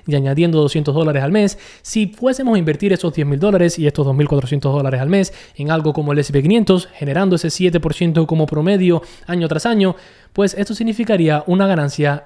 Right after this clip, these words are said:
adicional de cien mil dólares. Obviamente, si en estos próximos treinta años al mercado le va un poquitico mejor y supongamos que usted logra generar un retorno de diez por ciento más o menos, estamos hablando de muchísimo <laughs> dinero más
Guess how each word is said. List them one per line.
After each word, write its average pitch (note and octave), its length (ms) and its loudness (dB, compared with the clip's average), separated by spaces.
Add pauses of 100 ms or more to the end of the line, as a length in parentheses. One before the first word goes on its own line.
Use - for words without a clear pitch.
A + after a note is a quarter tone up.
adicional D3 800 -2
de G3 100 2
cien C#3 520 -6
mil A#2 400 -8
dólares. C#3 580 -2
Obviamente, G#3 480 0
si E3 120 -4
en D3+ 60 0
estos D3 160 -4
próximos D3 380 -2
treinta D3+ 300 0
años G#3 320 2
al D3+ 100 -2
mercado C#3+ 400 -2
le C3+ 80 0
va C3+ 100 0
un C#3 120 -2
poquitico C#3 400 -4
mejor D#3 320 0
y F#3+ 80 0
supongamos F#3 580 0
que - 100 -2
usted F3 200 0
logra F#3+ 280 4
generar E3+ 320 2
un D#3+ 120 0
retorno D#3 440 2
de D3 260 2 (420)
diez D3 320 -2
por A#3+ 160 -6
ciento C4 260 -4
más B3+ 160 -4
o C4 60 -4
menos, C4 280 -4 (440)
estamos G#3+ 200 -8
hablando F3+ 340 2
de E3+ 380 0
muchísimo G3 1080 0
<laughs> - 0 -
dinero D#3 300 2
más F#3+ 300 0